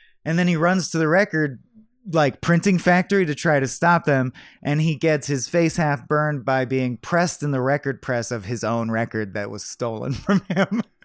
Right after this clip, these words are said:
which is, like, the one poignant symbol that actually hangs together that I feel like they must have built the screenplay around.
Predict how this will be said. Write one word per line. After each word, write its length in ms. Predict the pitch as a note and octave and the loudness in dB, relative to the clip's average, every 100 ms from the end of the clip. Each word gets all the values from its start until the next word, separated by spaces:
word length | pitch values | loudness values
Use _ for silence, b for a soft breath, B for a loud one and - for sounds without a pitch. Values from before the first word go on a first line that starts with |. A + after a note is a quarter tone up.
| _ B B G#3+ | _ B B -2
which 180 | G#3+ F3 | 0 4
is, 160 | G#3 G3+ | 4 4
like, 160 | A3 | 2
the 80 | G#3 | 4
one 240 | G3+ G#3+ F#3+ | 2 2 0
poignant 460 | F#3 G#3 F3+ D#3 | 0 0 0 -2
symbol 360 | - F3 D#3 D3 | -2 0 2 2
that 120 | C3 | 2
actually 360 | C3+ C3 C3+ C3 | 0 0 -2 0
hangs 260 | C3+ B2 - | 0 -2 -4
together 380 | A#2+ B2 A2+ G#2+ | -2 -2 -2 -2
that 100 | A2 | -2
I 80 | |
feel 240 | G#2+ - A2 | -2 -2 -2
like 160 | G#2 | -2
they 80 | G#2+ | -4
must 220 | G#2 G#2 | -6 -6
have 120 | G#2+ F#2+ | -8 -8
built 220 | A2 - | -10 -10
the 80 | G2+ | -12
screenplay 540 | - A2+ A2+ G2+ G2 | -6 -4 -2 -2 -2
around. 460 | G2 F#2+ F#2+ G2+ | 0 -2 -2 -6